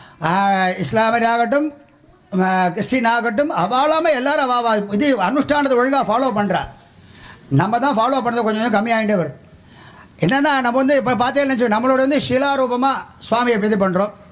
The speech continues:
அவ வந்து சிலுவ ரூபமா பண்றா, அவ வந்து யோகி, அவ வந்து பாத்தீங்கன்னாக்கா சமாதி ரூபமா பண்ணிட்டு இருக்கா. அல்ல, ஆ-, ஆச்சார பூஜைகள்,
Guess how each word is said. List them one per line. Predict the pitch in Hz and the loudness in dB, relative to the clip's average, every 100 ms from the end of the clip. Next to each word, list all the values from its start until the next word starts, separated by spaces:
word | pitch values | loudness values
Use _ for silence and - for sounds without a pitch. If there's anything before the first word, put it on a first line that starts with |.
| - - - - - | -20 -20 -20 -16 -6
அவ | 226 302 | -2 0
வந்து | 294 311 | 2 2
சிலுவ | 262 294 311 | 0 0 0
ரூபமா | 285 269 269 | 0 0 0
பண்றா, | 277 269 254 | 0 0 0
அவ | 302 | 0
வந்து | 262 277 277 226 | 0 0 0 0
யோகி, | 226 294 277 220 - | 0 2 0 -2 -4
அவ | 196 247 | -2 -2
வந்து | 262 254 | -2 0
பாத்தீங்கன்னாக்கா | 247 247 254 262 285 | 0 0 -2 0 0
சமாதி | 254 269 262 | 0 0 0
ரூபமா | 254 240 247 277 | 0 0 0 0
பண்ணிட்டு | 233 247 240 | 0 -2 -2
இருக்கா. | 220 202 | 0 0
அல்ல, | 233 285 226 | 0 0 0
ஆ-, | 180 254 196 247 | 0 0 0 -2
ஆச்சார | 294 294 233 | 0 0 0
பூஜைகள், | 190 330 294 165 | -2 0 0 -2